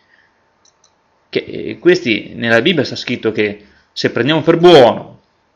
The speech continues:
molto di quello che c'è scritto nella Bibbia, noi sappiamo che i patriarchi prediluviani vivevano quasi mille anni, novecento anni, settecento anni, ottocento anni. E io, io ci ho ragionato molto su questa cosa.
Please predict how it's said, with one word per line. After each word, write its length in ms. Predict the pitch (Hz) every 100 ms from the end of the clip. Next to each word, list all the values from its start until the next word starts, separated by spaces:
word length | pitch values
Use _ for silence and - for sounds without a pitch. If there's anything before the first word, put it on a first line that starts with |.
| -
molto 460 | 120 180 165 120
di 120 | 110 101
quello 200 | 147 123
che 100 | 113
c'è 80 |
scritto 260 | 107 170 156
nella 180 | 120 123
Bibbia, 400 | 143 117 98 101
noi 140 | 139
sappiamo 420 | 156 131 170 127
che 80 | 104
i 60 | 113
patriarchi 720 | 113 110 120 180 - 101 - - _ _ _ _ _ -
prediluviani 800 | 165 170 120 131 143 110 101 101 120
vivevano 420 | 143 214 160 117
quasi 240 | 143 135
mille 260 | 117 110 131
anni, 380 | 190 135 107 113
novecento 440 | 110 107 107 104
anni, 220 | 185 165
settecento 500 | - 117 - 110 113
anni, 240 | 180 143 - _ _
ottocento 540 | 135 - 113 113 107
anni. 480 | 180 175 123 110 107 _ - _ _ _ _ _ _ _ _ _ _ _ _ _ _ _ _ _ _ _ _ -
E 240 | - - -
io, 120 | 143
io 320 | 113 113 -
ci 80 | 131
ho 40 |
ragionato 400 | 120 113 113 107
molto 320 | 135 226 151
su 120 | 104 104
questa 240 | 101 98
cosa. 320 | - - -